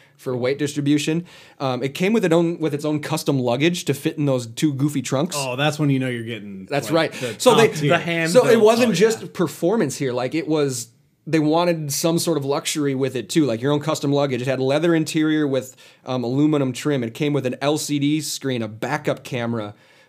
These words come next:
Speaker 1: but also so you could feel like a race car driver, quick release steering wheel.
Speaker 2: It had a backup camera.
Speaker 1: It had a backup camera on it.
Speaker 2: Wow.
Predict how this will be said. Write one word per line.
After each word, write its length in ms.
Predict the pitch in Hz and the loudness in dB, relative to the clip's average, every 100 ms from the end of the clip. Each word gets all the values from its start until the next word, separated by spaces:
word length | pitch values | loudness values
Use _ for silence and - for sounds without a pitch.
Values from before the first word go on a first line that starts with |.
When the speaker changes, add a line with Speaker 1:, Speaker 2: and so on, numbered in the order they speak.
| - | -6
Speaker 1:
but 120 | 147 | 0
also 400 | 147 151 160 147 | 0 2 2 2
so 160 | 143 143 | 0 -2
you 80 | |
could 100 | 139 | -2
feel 160 | 139 147 | -2 0
like 160 | 139 135 | 0 0
a 40 | |
race 200 | 123 143 | -2 -2
car 140 | 147 147 | -2 -2
driver, 420 | 151 160 180 - - | 0 -2 -4 -8 -10
quick 280 | - 156 | -2 -2
release 280 | 135 131 131 | 0 -2 -2
steering 320 | - 135 123 | -4 -4 -4
wheel. 240 | 117 110 110 | -4 -4 -8
Speaker 2:
It 60 | - | -14
had 100 | 185 | -18
a 100 | 156 - | -18 -14
backup 420 | - - 139 - | -14 -12 -16 -16
camera. 380 | - 104 90 87 | -16 -16 -16 -10
Speaker 1:
It 20 | |
had 80 | 123 | -4
a 80 | 135 | -4
backup 500 | 98 - 156 - 139 | -4 -4 -4 -2 -4
camera 360 | - 120 113 95 | -4 -4 -4 -6
on 100 | 95 | -10
it. 40 | |
Speaker 2:
Wow. 880 | - - 415 196 185 160 127 98 | -10 -8 -6 -4 -2 -2 -2 -6